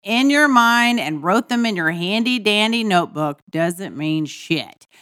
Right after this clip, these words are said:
You need to be a big boy or a big girl and use your big words. If the people in your relationships don't know your boundaries, then how would they know if they've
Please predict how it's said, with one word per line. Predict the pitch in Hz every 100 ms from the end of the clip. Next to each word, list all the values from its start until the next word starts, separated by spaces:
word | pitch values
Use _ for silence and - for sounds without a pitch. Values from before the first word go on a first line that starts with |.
| _ -
You | 220 320 370
need | 302 294 247
to | 226
be | 156
a | - 127 135
big | - 226 427
boy | 311 302 294 285 285 277
or | 160
a | 147
big | - 220 262
girl | 220 202 202 196
and | - 160
use | 156 147
your | 160 139 -
big | - 165 165 175 170 - -
words. | 175 170 131 127 120 - _ _ -
If | - 190
the | 226
people | - 285 302 381
in | 339 349
your | 359
relationships | 370 370 381 - 320 - 247 214 185
don't | 147 190 208 285
know | 294 381
your | 359 403
boundaries, | 403 415 523 349 269 254 254 254 _ _ _
then | 202 214
how | - - 233 240
would | 262
they | 262 269
know | 233 185 165 165 170
if | 180
they've | - 175